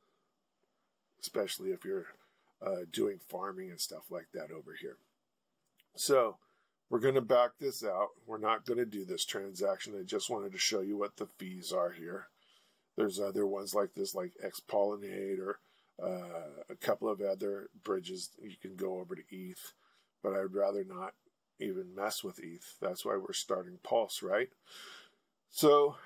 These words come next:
um, I'm closing this. We're not doing that anymore. We still have our eth over here. We have, uh,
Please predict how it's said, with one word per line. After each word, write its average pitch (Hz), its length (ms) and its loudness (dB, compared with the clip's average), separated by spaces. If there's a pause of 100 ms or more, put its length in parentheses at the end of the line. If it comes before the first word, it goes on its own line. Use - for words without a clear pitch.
(440)
um, 127 380 2 (260)
I'm 120 80 -10
closing 127 480 6
this. - 380 -6 (440)
We're 107 120 -4
not 107 220 0
doing 98 240 -2
that 92 180 -8
anymore. 78 480 -14 (2250)
We - 80 -4
still 104 340 4
have 101 200 8
our 98 300 4 (600)
eth 110 320 -2
over 110 240 4
here. 117 380 -2 (680)
We 92 160 -2
have, 101 420 4
uh, 90 200 0